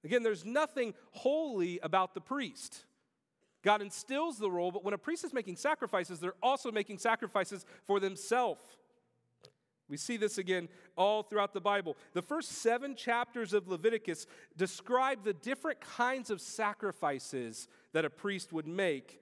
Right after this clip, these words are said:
in the temple. First, they are to present burnt offerings.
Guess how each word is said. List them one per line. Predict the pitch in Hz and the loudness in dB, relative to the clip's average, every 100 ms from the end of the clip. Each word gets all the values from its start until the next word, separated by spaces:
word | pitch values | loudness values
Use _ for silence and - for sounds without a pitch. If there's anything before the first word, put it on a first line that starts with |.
| _ _ - | _ _ -4
in | 156 | -2
the | 147 | 0
temple. | - 202 - 131 - _ _ _ _ _ _ - | 0 -2 -2 -6 -6 _ _ _ _ _ _ 4
First, | 226 208 - | 6 4 2
they | 196 190 | 2 2
are | 175 170 - - | 2 -2 -8 -8
to | 180 | -2
present | 185 208 - 147 | 2 2 0 2
burnt | 214 226 180 | 2 2 2
offerings. | 196 202 196 175 139 101 - - | 2 2 0 0 0 -4 -12 -14